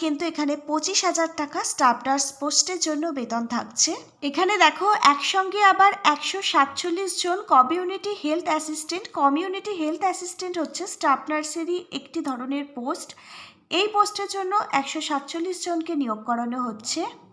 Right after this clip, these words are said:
এছাড়াও এখানে ল্যাবরেটরি টেকনিশিয়ান নিয়োগ করানো হচ্ছে এবং ফার্মাসিস্ট এই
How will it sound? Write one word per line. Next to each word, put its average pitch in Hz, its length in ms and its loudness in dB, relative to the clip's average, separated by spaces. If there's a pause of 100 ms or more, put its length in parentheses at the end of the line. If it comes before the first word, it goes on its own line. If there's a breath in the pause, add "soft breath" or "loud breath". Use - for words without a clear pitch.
(540)
এছাড়াও 311 440 6 (160)
এখানে 330 280 2 (160)
ল্যাবরেটরি 320 580 4
টেকনিশিয়ান 339 580 -2
নিয়োগ 277 240 -2
করানো 269 340 2
হচ্ছে - 280 -4 (240)
এবং 240 140 0 (160)
ফার্মাসিস্ট 302 640 0 (180)
এই 269 80 0